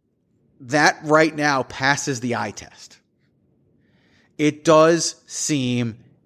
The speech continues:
different. It does seem like he's having more fun. It does seem like he's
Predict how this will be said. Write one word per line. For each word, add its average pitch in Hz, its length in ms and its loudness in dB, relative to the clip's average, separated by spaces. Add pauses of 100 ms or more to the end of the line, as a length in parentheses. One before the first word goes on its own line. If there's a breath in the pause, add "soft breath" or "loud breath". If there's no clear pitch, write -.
(140)
different. - 560 -8 (440 soft breath)
It 131 220 -2
does 139 320 4
seem 135 400 -2
like 113 220 -6
he's 110 200 -4
having 98 360 -4
more 85 180 -12
fun. 165 580 2 (360 loud breath)
It 123 200 -2
does 117 300 0
seem 110 320 -6
like 95 260 -6
he's 98 380 -10